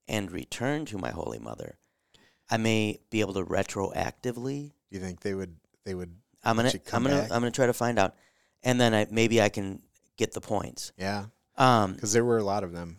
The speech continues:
Speaker 1: well, and the other question I have is, so a lot of my relatives, my, my ancestors,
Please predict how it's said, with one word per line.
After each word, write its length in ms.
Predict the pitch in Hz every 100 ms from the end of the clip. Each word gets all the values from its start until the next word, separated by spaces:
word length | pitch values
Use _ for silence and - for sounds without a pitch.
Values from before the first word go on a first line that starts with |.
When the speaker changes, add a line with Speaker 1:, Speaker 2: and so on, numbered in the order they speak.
| 135
Speaker 1:
well, 120 | 143
and 180 | 139 131
the 80 | 131
other 160 | 156
question 380 | 147 143 123 120
I 60 | 104
have 420 | 87 113 117 107 -
is, 240 | 92 -
so 420 | - 113 98 90 - _ _ _ -
a 60 | 110
lot 260 | 117 120
of 120 | 113 113
my 420 | 98 92 90 95 -
relatives, 880 | - 147 220 - - - - - -
my, 280 | - 60 - - _ _ _ _
my 120 | - -
ancestors, 920 | - 123 156 - - - - - -